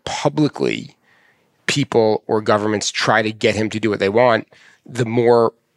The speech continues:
publicly he pushes back. And so from a practical perspective, if Saudi Arabia is gonna be the U S's ally, it kinda has to deal with the guy it has. And I think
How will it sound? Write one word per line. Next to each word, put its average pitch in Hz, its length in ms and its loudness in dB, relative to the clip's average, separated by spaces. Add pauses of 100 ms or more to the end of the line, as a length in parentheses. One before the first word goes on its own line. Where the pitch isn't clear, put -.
(140)
publicly 117 920 -2 (420)
he 117 540 -8
pushes 110 360 -4
back. 92 520 -2 (640)
And 135 160 0
so 131 280 -2
from - 220 -4
a 120 80 2
practical 127 680 -2
perspective, - 760 -8 (760)
if - 480 -6
Saudi 135 320 0
Arabia 117 260 2
is 107 80 -6
gonna 113 160 -4
be - 60 -12
the 117 80 -6
U 110 120 0
S's 101 200 -4
ally, 98 680 2
it - 140 -10
kinda 107 240 -2
has - 240 -6
to 117 80 -6
deal 98 200 -2
with 95 120 -6
the 104 60 -8
guy 50 340 -4 (420)
it - 140 -2
has. - 580 -6 (480)
And 139 100 0
I 139 60 4
think 160 200 -6